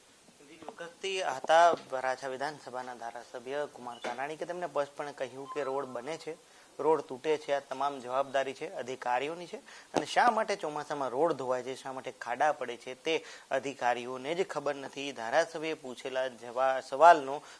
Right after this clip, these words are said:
જવાબ છે અધિકારી નથી આપી શકતા, એટલે અધિકારીઓએ પોતાની જવાબદારીમાંથી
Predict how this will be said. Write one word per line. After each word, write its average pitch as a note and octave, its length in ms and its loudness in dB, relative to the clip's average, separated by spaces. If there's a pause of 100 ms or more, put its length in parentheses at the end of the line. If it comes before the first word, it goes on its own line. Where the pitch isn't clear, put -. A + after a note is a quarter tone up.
(120)
જવાબ F3 340 12
છે C#3 320 -4 (260)
અધિકારી D#3 500 6
નથી A#2 260 -12
આપી A#2 220 -8
શકતા, - 300 -6
એટલે C3+ 160 -2
અધિકારીઓએ C3+ 540 -2
પોતાની B2+ 420 -8
જવાબદારીમાંથી B2+ 840 -4